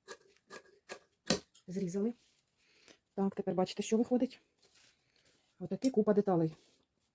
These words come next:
Тепер беремо оці частинки і підпишемо їх. Ну, напишемо, оце нова пройма, нова пройма,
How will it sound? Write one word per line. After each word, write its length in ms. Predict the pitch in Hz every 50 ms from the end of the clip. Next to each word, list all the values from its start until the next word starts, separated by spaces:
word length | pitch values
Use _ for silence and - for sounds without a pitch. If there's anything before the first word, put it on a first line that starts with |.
| _ _ _ _ _ _ _ _ _ _ _ _ _ -
Тепер 440 | 285 277 - 240 254 214 - - - - - - - _ _ -
беремо 320 | 202 226 208 214 240 247 - _ _ _ _ _ _ _ _
оці 200 | 226 226 - 247
частинки 500 | 226 240 220 - - 196 202 196 - 233 - _ - - _
і 160 | - 220 240 226
підпишемо 540 | - - 233 - - 196 160 - 175 170
їх. 260 | 160 156 165 - - _ _ - - _ -
Ну, 80 | 349
напишемо, 380 | 311 269 285 254 - 247 220 208
оце 140 | 208 - 226
нова 240 | 214 220 185 170 165
пройма, 320 | - 170 160 151 151 160 - _ _ _ _ _ _ _ _ _ -
нова 240 | 180 175 156 139 139
пройма, 320 | - 147 139 135 131 143